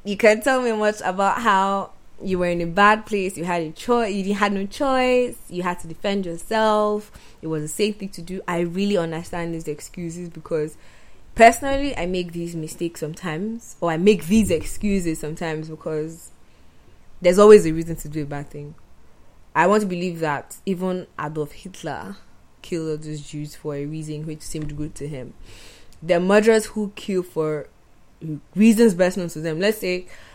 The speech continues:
a father killed a man who raped his child. Of course, his grievance is understandable,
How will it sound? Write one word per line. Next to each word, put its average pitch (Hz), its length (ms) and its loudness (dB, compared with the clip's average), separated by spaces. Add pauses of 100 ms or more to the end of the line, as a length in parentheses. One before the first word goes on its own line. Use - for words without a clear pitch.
(100)
a 180 60 -12
father 185 320 2
killed 175 420 -2
a 151 80 -4
man 170 520 -4 (540)
who 196 180 4
raped 170 180 -2
his 151 140 -10
child. 151 460 -8 (880)
Of - 140 -12
course, 392 240 4
his 185 120 -2
grievance 185 400 0
is 156 80 -8
understandable, 156 960 -6